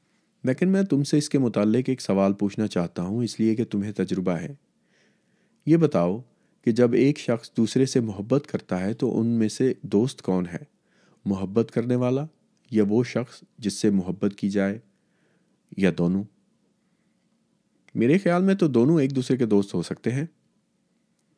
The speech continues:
क्या तुम्हारा मतलब ये है कि अगर उनमें से सिर्फ एक ही को दूसरे से मोहब्बत हो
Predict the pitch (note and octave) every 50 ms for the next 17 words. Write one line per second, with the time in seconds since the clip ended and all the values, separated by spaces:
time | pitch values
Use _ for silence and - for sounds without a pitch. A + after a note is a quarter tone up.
0 | _ _ _ _ _ _ _ _ - - A#2 B2+ D3 - C3+ B2+ A#2 A#2+ C3+ C3+
1 | C3 B2 B2 B2+ A#2+ A2+ G#2 G2 G#2 A#2 A#2+ A2 G#2 G2+ G2 G2 - - - F#2
2 | G#2+ A2 G#2+ F#2 G2 A2 A2+ B2 B2+ - C#3+ C3 - - B2 - - - - F#2+
3 | G2 G2+ - - C3 B2+ - B2+ A2+ A2 G#2 - - A2+ A2 - A2 G#2 G2+ G2
4 | G2 F#2+ G2+ G#2+ G2+ - - F#2+ G2 F#2+